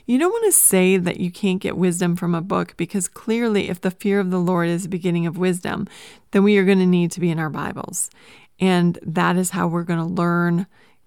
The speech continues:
God's ways and God's heart and what is right and what is wrong. And we're gonna learn to be discerning. So clearly, um, that's going and spending time in the Bible. So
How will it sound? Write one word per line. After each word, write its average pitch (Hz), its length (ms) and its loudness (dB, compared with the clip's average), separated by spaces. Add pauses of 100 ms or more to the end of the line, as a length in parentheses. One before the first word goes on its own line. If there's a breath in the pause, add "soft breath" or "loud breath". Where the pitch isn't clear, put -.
God's 175 280 0
ways 170 640 0
and 160 220 -4
God's 165 240 -4
heart 185 560 -2 (480 loud breath)
and 180 320 0
what 190 160 2
is 175 160 0
right 165 280 -2
and 165 140 0
what 180 120 2
is 170 140 0
wrong. 165 480 -6 (120)
And 160 500 -6 (240)
we're 170 80 -6
gonna 185 180 2
learn 175 340 0
to 170 100 -8
be 170 120 -4
discerning. 165 840 -4 (420 loud breath)
So 202 520 0 (240)
clearly, 202 1200 -4 (480 soft breath)
um, 180 440 2 (280)
that's 202 240 -4
going 196 420 0
and 165 160 -6
spending 190 400 -2
time 180 380 -6
in 180 260 -4
the 180 80 -4
Bible. 214 680 -6 (440 loud breath)
So 202 640 2